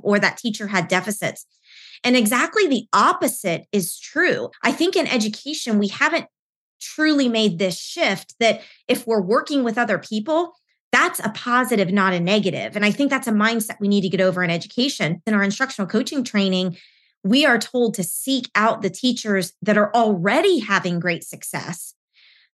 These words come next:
analyze that success, and then help them even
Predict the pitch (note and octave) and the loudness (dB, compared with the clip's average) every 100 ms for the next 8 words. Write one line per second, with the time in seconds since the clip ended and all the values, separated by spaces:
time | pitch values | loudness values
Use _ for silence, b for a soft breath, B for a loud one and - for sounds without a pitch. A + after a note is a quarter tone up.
0 | _ - B3 F4 G#4 D#4+ A#3+ G#3 G3+ - | _ -2 2 4 4 4 4 4 2 -2
1 | G#3 - F3 E3+ E3+ - - _ - C4 | -8 -6 0 2 0 -6 -14 _ 0 4
2 | A#3+ A3 - C4 C4+ B3 - A#3 G#3 | 4 4 2 0 2 0 0 0 0